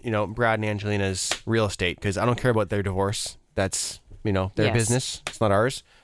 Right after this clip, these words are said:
Speaker 1: But, uh, they have a lot of real estate, and I'm really curious about it. So, uh, they have a few houses, okay? Um,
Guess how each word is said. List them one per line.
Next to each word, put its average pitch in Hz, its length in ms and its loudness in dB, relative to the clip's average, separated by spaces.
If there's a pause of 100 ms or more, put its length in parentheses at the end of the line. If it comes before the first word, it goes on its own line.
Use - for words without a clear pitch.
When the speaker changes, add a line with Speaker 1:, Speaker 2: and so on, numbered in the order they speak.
(100)
Speaker 1:
But, 113 280 0
uh, 110 340 2 (320)
they 120 80 2
have 117 120 0
a 113 40 0
lot 113 100 2
of 101 60 -2
real 98 140 -4
estate, 85 280 -6 (140)
and 104 160 -2
I'm 104 120 0
really 104 240 0 (240)
curious 98 360 -2
about 90 180 -2
it. 87 60 -10
So, 135 300 2 (440)
uh, 131 200 4
they 131 100 2
have 139 80 2
a 131 60 2
few 175 180 2
houses, 110 580 -2
okay? 120 380 0 (380)
Um, 117 800 2